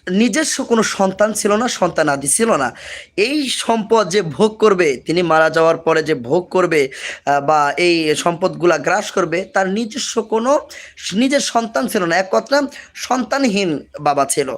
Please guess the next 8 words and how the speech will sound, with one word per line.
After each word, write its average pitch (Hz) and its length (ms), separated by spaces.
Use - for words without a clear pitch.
তো - 80
তার 262 300
ছিল 302 200
একটা 285 300
ভাইয়ের 214 460
পুত, - 640
ভাইয়ের 196 360
ছেলে, 190 360